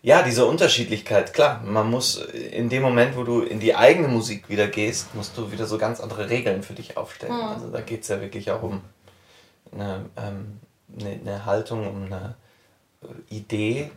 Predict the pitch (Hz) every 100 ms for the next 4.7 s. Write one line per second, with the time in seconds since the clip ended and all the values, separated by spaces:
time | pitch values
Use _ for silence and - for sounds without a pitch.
0 | - 101 - 95 95 - - - 104 107
1 | - 107 107 107 110 107 98 104 101 101
2 | 107 110 - 127 127 127 - 98 101 -
3 | - - _ _ _ - - - - 117
4 | 113 104 98 98 104 107